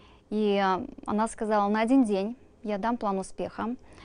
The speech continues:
И я летела домой, потому что всё упиралось, э, вот в, в наши мечты, и это как бы дверь в это светлое будущее.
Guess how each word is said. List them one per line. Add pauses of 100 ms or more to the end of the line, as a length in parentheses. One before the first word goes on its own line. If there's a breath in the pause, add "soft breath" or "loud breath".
(640 loud breath)
И
я
летела
домой,
потому
что
всё
упиралось,
э,
вот (160)
в,
в
наши
мечты,
и
это
как
бы
дверь (1040 loud breath)
в
это
светлое
будущее.